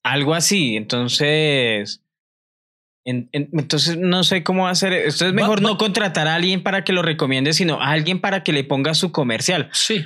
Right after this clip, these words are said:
Speaker 1: Es, es más fácil
Speaker 2: Exacto.
Speaker 1: ponerle, "No, miren, ¿cuánto me cobra por publicarme este video?".
Speaker 2: Ajá.
Speaker 1: De la publicidad
Speaker 2: Sí.
Speaker 1: y uno le po-, le pro-, le, le, le,
Speaker 2: Ah, bueno,
Speaker 1: le
Speaker 2: y ahí le, le pregunto yo, Frey, ya que usted es el que está completamente ilustrado en la materia. Por ejemplo, ¿qué ocurre con los casos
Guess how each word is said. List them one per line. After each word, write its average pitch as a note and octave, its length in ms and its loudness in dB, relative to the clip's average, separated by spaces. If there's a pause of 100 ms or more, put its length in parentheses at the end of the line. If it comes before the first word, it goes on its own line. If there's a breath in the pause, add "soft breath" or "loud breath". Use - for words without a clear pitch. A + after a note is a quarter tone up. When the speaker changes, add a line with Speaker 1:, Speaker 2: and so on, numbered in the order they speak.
Speaker 1:
Es, D#3 200 0
es E3 100 0
más G3 180 0
fácil G3+ 220 0
Speaker 2:
Exacto. G3 140 0
Speaker 1:
ponerle, D3+ 1120 0
"No, E3+ 160 0
miren, F3+ 400 0
¿cuánto C#3+ 260 -2
me F#3+ 140 -2
cobra C#3+ 320 0
por F3+ 260 0
publicarme C3+ 580 0
este F3+ 200 0
video?". D3+ 480 0 (320 soft breath)
Speaker 2:
Ajá. D#3 280 0
Speaker 1:
De D3 120 0
la C#3+ 160 0
publicidad C3+ 500 0
Speaker 2:
Sí. D#3 100 2
Speaker 1:
y E3+ 40 2
uno F3+ 140 0
le F#3 100 0
po-, D#3+ 280 0
le C3 160 0
pro-, B2 360 0
le, B2+ 200 0
le, B2 200 0
le, A#2 180 -2
Speaker 2:
Ah, G#3 60 2
bueno, B3 260 0
Speaker 1:
le - 320 -2
Speaker 2:
y E3+ 80 4
ahí D3+ 300 2
le, C#3 180 0
le C#3+ 100 0
pregunto C#3+ 380 -2
yo, C3 400 2
Frey, A#2 220 -2
ya G#2+ 120 -2
que - 100 -8
usted B2 160 -4
es - 60 -4
el A#2+ 140 -6
que A2+ 80 -6
está G#2 540 -4
completamente A#2 480 -4
ilustrado G#2 340 -2
en G2+ 80 -2
la G2 60 -2
materia. G2 340 -4 (220 loud breath)
Por D#3+ 80 -2
ejemplo, D#3 200 -2
¿qué B3+ 80 -2
ocurre B3 300 0
con A3 140 0
los D#3 160 0
casos D#3 500 0